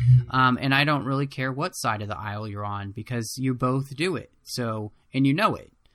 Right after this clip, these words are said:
Speaker 2: Um, and if you are, um, not going to admit to that, then you're just a fool. Um, and I, I think it's, it's something that really bothers me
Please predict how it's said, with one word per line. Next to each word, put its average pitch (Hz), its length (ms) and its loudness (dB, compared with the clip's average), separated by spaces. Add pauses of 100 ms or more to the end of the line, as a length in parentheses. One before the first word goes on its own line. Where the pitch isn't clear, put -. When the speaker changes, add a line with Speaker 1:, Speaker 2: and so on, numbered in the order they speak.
(400)
Speaker 2:
Um, 113 440 2
and 127 240 2
if 123 120 -2
you 131 400 2 (260)
are, 120 580 4 (520)
um, 117 380 -2
not 143 400 4
going 139 300 4
to 135 140 -2
admit 123 320 0
to 143 120 -4
that, 113 300 2
then 123 160 0
you're 120 140 0
just 117 200 -6
a 107 60 -12
fool. 101 500 -8 (380)
Um, 104 440 0
and 101 440 -6 (200)
I, 110 280 -6
I - 20 -4
think 117 280 -6
it's, - 280 -10
it's - 180 -6
something 117 340 -4
that 107 140 -6
really 110 240 -4
bothers 101 540 -2
me 98 320 -8